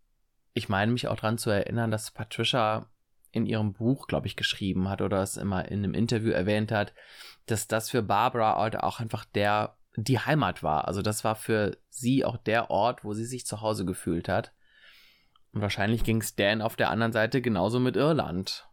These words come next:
ne? Also jeder ist jetzt im Grunde dort, wo er gerne hin wollte. Von daher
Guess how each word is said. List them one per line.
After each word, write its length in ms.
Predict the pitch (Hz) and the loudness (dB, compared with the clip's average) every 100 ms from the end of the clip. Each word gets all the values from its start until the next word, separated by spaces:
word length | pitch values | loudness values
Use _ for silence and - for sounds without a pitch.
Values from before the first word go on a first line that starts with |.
| _ | _
ne? 280 | - 107 120 | -8 -6 -4
Also 160 | 104 101 | -4 -4
jeder 380 | 101 113 117 120 | -2 0 2 2
ist 140 | 110 | 2
jetzt 160 | 120 - | -2 -2
im 160 | 104 107 | -2 0
Grunde 640 | 107 120 117 107 110 - - _ _ _ - _ | 0 2 2 2 0 -2 -10 _ _ _ -20 _
dort, 560 | - 113 98 98 113 - | -4 0 4 4 0 -4
wo 120 | 104 | -2
er 260 | - 101 107 | 0 2 2
gerne 280 | 107 107 110 | 2 0 -2
hin 260 | 113 139 | -2 0
wollte. 340 | 113 85 87 87 | 2 2 0 -4
Von 200 | - 87 | -4 0
daher 420 | 92 92 95 107 | 0 2 0 -4